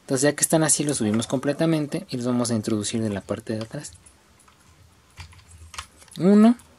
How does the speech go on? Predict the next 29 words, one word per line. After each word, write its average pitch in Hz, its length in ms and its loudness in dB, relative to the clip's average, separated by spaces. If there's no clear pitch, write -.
dos, 120 320 4
caben 107 260 2
perfectamente 196 760 2
y 233 60 6
se - 160 0
cierra, 101 420 -2
¿no? 226 200 4
Ahorita 143 260 4
lo 120 100 10
vamos 117 240 4
a 127 40 -6
acoplar 139 380 2
bien 196 280 6
para 101 240 -2
que, - 180 -10
obviamente, 110 420 -4
todo 113 160 0
esto 113 180 0
así, 139 200 0
para - 200 -4
que, - 160 -18
pues, - 140 -16
digo, 117 380 0
esto 135 240 2
sobresale, 127 520 6
ni 123 120 2
modo 113 240 2
que 135 100 2
tos-, 131 320 2